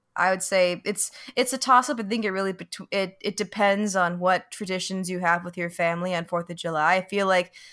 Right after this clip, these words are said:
everyone's pretty much the same, or there's only a few options available when it comes to celebrating Super Bowl. So you're either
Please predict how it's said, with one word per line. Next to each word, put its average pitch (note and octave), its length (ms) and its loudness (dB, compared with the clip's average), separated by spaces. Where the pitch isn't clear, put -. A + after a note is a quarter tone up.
everyone's G#3 380 2
pretty G3+ 500 -2
much G3 260 -2
the G3+ 100 -4
same, F#3+ 500 -2
or E3+ 360 -2
there's F#3 160 -4
only F3+ 260 0
a F3 60 -4
few F3+ 260 -2
options E3 380 -2
available E3+ 440 -2
when F3 160 -2
it D3+ 60 -10
comes E3+ 260 -6
to F3 60 -10
celebrating E3 840 -2
Super F3 320 -8
Bowl. E3+ 300 0
So F#3+ 180 -2
you're F3 200 2
either E3 320 0